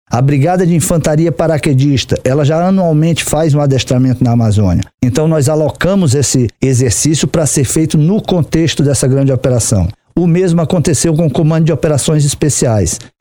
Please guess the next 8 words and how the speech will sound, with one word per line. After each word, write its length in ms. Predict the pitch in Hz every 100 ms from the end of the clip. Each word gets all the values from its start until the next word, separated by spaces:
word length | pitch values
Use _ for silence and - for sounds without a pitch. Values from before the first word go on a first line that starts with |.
| _ _
Então, 300 | 127 107 180
foi 220 | 170 214 214
um 60 |
planejamento 800 | 185 175 160 135 135 135 131 120
muito 420 | 117 160 143 127
árduo, 400 | 120 139 135 135
muito 320 | 131 156 160 117
rigoroso. 720 | 139 113 113 135 147 131